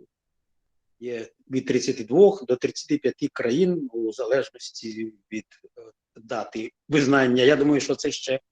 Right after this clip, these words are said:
буде продовжуватись. І ми долучались до цього. Мені приємно, що Бундестаг визнав у грудні Голодомор геноцидом.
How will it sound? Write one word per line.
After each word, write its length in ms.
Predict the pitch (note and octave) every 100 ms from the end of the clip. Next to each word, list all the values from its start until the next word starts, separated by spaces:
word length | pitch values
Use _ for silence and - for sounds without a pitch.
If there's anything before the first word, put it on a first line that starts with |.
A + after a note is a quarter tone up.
| _
буде 220 | C3+ C#3+
продовжуватись. 1040 | C#3 D3+ C#3 B2+ G2 G#2 G2+ - F#2+ - - _ _ _ _ _ _ _ _ _ _ _ _ _ _ _ _ _ _ _ -
І 500 | E3 E3+ E3 D#3+ C3+ A2+ - - - - _ _
ми 220 | B2+ G3 G3+
долучались 680 | G3 F#3+ - F3 E3 D#3+
до 140 | C#3 D3
цього. 580 | - D3+ D3 B2 C3
Мені 240 | B2 D3 A3
приємно, 540 | C#3 C3 D3+ C#3 B2+
що 420 | - - A2+ A2+ G#2+
Бундестаг 640 | B2+ B2+ B2 - C3+ B2 - _
визнав 400 | C3+ A#2 B2 A2
у 100 | A2 A2
грудні 440 | A#2 A#2 A2+ A2 _ _ _ _ _
Голодомор 480 | A#2 B2 B2+ B2+ B2 A#2
геноцидом. 1000 | A2+ A2 F#3+ F#3+ D#3 D3 B2+ A#2+ A#2